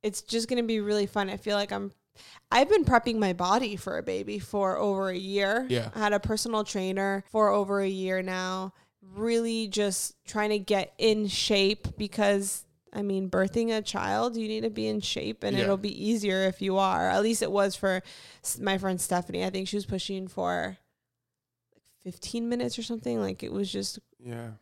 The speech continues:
Speaker 1: great. She's,
Speaker 2: Yeah.
Speaker 1: like, laughing during it.
Speaker 2: And you always wanted to create a routine, a fitness routine, before you became pregnant, because once you become pregnant, you can't start a fitness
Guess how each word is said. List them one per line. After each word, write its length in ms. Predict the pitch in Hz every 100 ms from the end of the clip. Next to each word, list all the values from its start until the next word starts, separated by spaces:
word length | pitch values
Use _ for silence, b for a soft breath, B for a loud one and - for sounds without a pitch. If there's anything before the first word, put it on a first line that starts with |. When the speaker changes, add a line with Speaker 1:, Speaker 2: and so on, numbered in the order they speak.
| _ _
Speaker 1:
great. 400 | 185 185 185 -
She's, 240 | - 196 190
Speaker 2:
Yeah. 40 |
Speaker 1:
like, 220 | 185 -
laughing 540 | - 180 175 185 185 185
during 280 | 190 143 147
it. 160 | 147 -
Speaker 2:
And 120 | 147
you 160 | 202 214
always 240 | 175 139
wanted 300 | 143 139 131
to 120 | - 123
create 800 | - 131 127 123 120 110 - - b b b
a 140 | 131 123
routine, 680 | 123 117 - 156 135 120 110
a 120 | 110
fitness 480 | - 175 143 113 -
routine, 640 | 117 - 123 110 107 107 _ _ _ -
before 360 | 127 143 139
you 140 | 123 113
became 320 | 113 117 107
pregnant, 320 | 156 180 127
because 240 | 117 127 117
once 240 | 131 120
you 60 | 117
become 300 | 113 196 185
pregnant, 460 | 147 131 127 120 - b b b
you 80 | 131
can't 260 | 160 131
start 720 | - - - 139 123 107 - - -
a 120 | 110
fitness 640 | - 110 98 95 - -